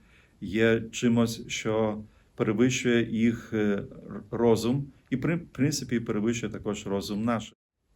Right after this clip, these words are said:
Тому буде дуже багато,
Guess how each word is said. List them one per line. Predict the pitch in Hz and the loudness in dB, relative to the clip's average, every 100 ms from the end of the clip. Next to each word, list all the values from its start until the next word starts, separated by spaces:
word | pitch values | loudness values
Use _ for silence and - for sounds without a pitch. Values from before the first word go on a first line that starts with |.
| _ | _
Тому | - 123 147 175 175 - - _ _ _ _ _ - | 0 2 4 4 2 -2 -18 _ _ _ _ _ -6
буде | 127 147 143 139 135 123 - | 2 4 8 8 8 4 -10
дуже | - 143 151 139 | 2 4 6 4
багато, | 127 123 135 135 131 123 | 2 4 2 6 6 6